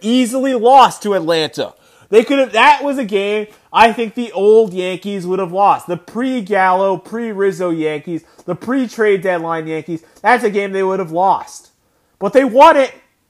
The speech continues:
They're finding ways. What did Mariano Duncan say in nineteen ninety-six? "We play today, we win today, that's it."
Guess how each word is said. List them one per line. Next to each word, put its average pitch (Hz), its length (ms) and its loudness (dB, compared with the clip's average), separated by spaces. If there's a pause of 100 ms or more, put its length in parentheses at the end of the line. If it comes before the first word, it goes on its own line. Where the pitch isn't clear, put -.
(500)
They're 226 140 4
finding 269 540 -2
ways. 233 500 6 (220)
What 214 200 4
did 320 140 -2
Mariano 262 560 6
Duncan 220 460 0
say 214 320 2
in 175 100 -4
nineteen 185 320 -10
ninety-six? 196 800 -6 (280)
"We 208 140 -4
play 247 360 4
today, 254 560 2 (200)
we - 160 -4
win 254 280 0
today, 202 540 0 (340)
that's - 400 -18
it." - 640 -20